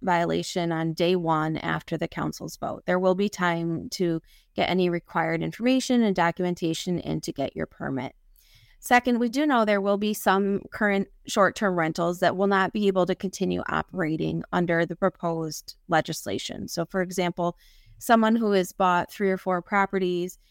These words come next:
that they then rent solely as short-term rentals, um, will not be able to continue to do that if the legislation as currently drafted is approved. In that case, this will give those property owners time,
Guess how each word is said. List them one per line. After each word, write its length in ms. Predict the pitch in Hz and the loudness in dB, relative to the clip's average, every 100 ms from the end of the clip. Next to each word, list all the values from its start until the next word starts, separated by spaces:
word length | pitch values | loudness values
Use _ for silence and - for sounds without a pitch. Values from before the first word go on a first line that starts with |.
| _ - | _ -2
that 200 | 180 - | -2 2
they 480 | 190 180 175 160 104 | 2 2 2 0 0
then 220 | 190 185 | 4 4
rent 240 | 180 180 - | 4 2 0
solely 500 | - 208 196 196 190 | 0 2 4 4 2
as 80 | 175 | 0
short-term 540 | - 170 - 185 160 | 0 -2 -2 -4 -2
rentals, 580 | 139 156 147 147 160 - - - _ 170 | -2 -4 -6 -6 -8 -12 -20 -20 _ -6
um, 280 | 156 156 - | -4 -4 -2
will 160 | 214 | 2
not 180 | 247 254 | 4 4
be 120 | 254 | 2
able 160 | 233 208 | 2 2
to 80 | 208 | 2
continue 420 | 202 202 190 175 | 0 0 0 0
to 100 | 175 | -2
do 200 | - 180 | 0 0
that 220 | 170 160 | 0 -2
if 280 | - 196 - | 0 0 0
the 100 | 202 | 0
legislation 680 | 190 170 180 - 160 - 160 | 2 2 0 -4 -4 -2 -2
as 180 | 151 - | -4 -6
currently 720 | - 180 175 160 165 156 165 _ - 170 | -6 -4 -4 -4 -6 -6 -8 _ -12 2
drafted 480 | 175 147 - 151 | 2 2 0 -2
is 320 | 165 156 156 - | -2 -2 -4 -8
approved. 500 | - - 120 101 - - _ _ _ | -12 -6 -6 -6 -12 -20 _ _ _
In 100 | 220 254 | 2 4
that 180 | 285 | 4
case, 260 | 269 214 208 | 4 2 2
this 180 | 226 247 | -2 -2
will 80 | 220 | 2
give 240 | 208 190 - - _ - | 2 2 -2 -20 _ -4
those 580 | 196 220 226 233 - - _ | 2 4 2 -2 -6 -14 _
property 400 | - 190 190 180 | 4 4 4 0
owners 400 | 156 165 156 165 | 0 -2 -4 -6
time, 400 | - 190 185 180 | -4 -2 0 -2